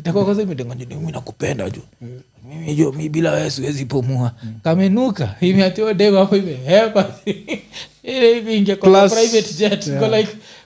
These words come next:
Speaker 1: whoever is fast enough kuingia kwa private jet,
Speaker 2: Mm.
Speaker 1: tunaenda na
Speaker 2: Plus niko sure, while he was around,
Speaker 1: Mm.
Speaker 2: kuna wale wase walikuwa na chovya chovya.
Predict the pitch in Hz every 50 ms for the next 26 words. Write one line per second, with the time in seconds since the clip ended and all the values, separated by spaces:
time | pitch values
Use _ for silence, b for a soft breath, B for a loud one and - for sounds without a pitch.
0 | B _ 196 208 226 240 226 220 220 - 220 214 214 208 214 208 196 202 208 214
1 | 202 - 214 190 170 165 170 165 170 165 170 175 196 202 202 202 190 175 156 156
2 | 185 190 190 190 - 117 107 - 127 127 131 127 131 131 127 147 147 147 139 -
3 | 160 151 143 156 147 143 - 190 180 170 139 127 135 - - - _ _ _ 117
4 | 117 123 123 123 123 127 127 127 123 117 120 113 113 127 135 135 120 113 117 -
5 | - - - 135 127 120 - - 101 104 110 123 127 123 110 98 92 - 95 90
6 | 90 90 - 92 92 90 90 92 90 90 92 92 - 98 90 90 98 87 90 -
7 | 110 104 98 92 92 90 80 82